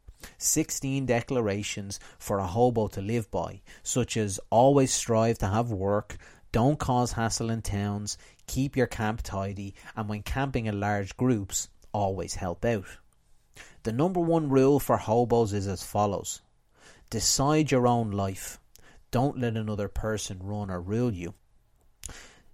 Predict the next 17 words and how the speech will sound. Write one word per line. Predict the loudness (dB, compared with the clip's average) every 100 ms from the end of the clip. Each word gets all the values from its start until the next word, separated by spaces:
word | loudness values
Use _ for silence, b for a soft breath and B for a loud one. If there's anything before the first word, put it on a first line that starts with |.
| -2
The |
membership | 0 2 2 2 0
steadily | 0 2 2 2 0
grew | 0 2 4 6 6
over | 4 2
the | 0
next | 0 -2
fifty | -2 0 0 -4
years, | -2 -2 0 -2 -6 B B
reaching | -2 -2 -2 -4
a |
peak | 2 2 2 -4 -4
in | -4
the | 0
early | 0 0 -2
nineteen | -4 -4 -4 -6 -6
hundreds | -6 -6 -8 -8 -10